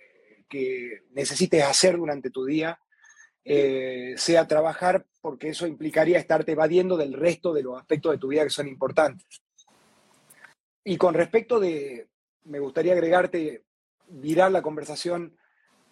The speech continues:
al concepto en sí de, de la importancia del ocio. Viste que el ocio es algo que está en, en todas las culturas, es algo que tiene,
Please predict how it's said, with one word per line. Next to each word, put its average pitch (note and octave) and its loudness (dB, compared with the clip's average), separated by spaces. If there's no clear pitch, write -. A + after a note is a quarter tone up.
al C#3+ -8
concepto E3+ -4
en D3+ -4
sí F3 0
de, D3+ 0
de B2+ -4
la C#3+ -2
importancia E3 2
del D#3 4
ocio. F3+ 4
Viste E3+ -4
que D3 -6
el D3 -6
ocio E3 -8
es D#3 -6
algo D#3+ -4
que A#2+ -18
está D#3 -2
en, C3 -10
en C3+ -12
todas F3 4
las D#3 -2
culturas, C3 0
es C#3+ 2
algo D#3+ 2
que C3 -4
tiene, C#3+ -4